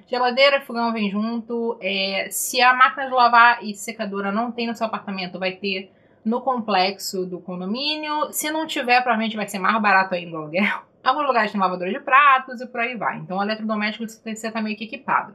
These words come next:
Geralmente, quando as máquinas de lavar, elas são fora do apartamento, você tem que pagar cada vez que você usa. Tipo, é um e pouquinho cada vez que você usa cada máquina. Conta de luz. É,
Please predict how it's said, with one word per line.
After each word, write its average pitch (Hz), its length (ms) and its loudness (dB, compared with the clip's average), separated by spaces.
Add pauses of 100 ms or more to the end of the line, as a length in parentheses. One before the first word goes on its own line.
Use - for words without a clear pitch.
Geralmente, 254 720 2
quando 214 260 -4
as 202 100 -4
máquinas 202 340 -2
de 202 60 -6
lavar, 185 300 0
elas 180 220 0
são 180 300 -6
fora 196 380 -4
do 196 80 -6
apartamento, 190 380 -8
você 196 80 -14
tem 196 100 -8
que 196 60 -12
pagar 185 400 -4 (180)
cada 196 140 -4
vez 190 140 -8
que - 60 -16
você 233 80 -4
usa. 170 300 -6
Tipo, - 180 -18
é 147 40 -12
um 165 100 -10
e 185 60 -10
pouquinho 165 1000 -12 (420)
cada 165 140 -6
vez 165 140 -8
que - 40 -14
você 175 120 -6
usa 165 180 -4
cada 185 240 -2
máquina. - 320 -4
Conta 311 240 2
de 320 100 -2
luz. - 420 -6 (140)
É, 196 440 4